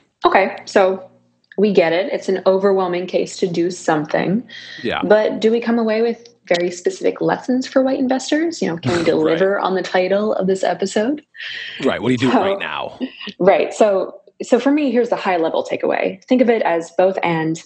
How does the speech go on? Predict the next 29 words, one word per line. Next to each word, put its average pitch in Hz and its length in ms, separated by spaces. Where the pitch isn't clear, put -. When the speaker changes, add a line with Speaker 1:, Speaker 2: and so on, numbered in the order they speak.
Speaker 1:
not 160 280
either 151 260
or. - 420
White 196 180
investors, 185 640
it's - 160
not - 180
charity 220 480
or 165 140
some 151 180
feel-good 180 540
thing 165 340
to 175 100
invest 151 320
in 156 80
founders 147 300
of - 120
color 240 360
or 165 180
any 170 200
other 165 180
re-, 156 180
under-, 156 380
underrepresented 175 640
groups. - 400
It's 180 200
good 180 180
business - 300
sense. - 340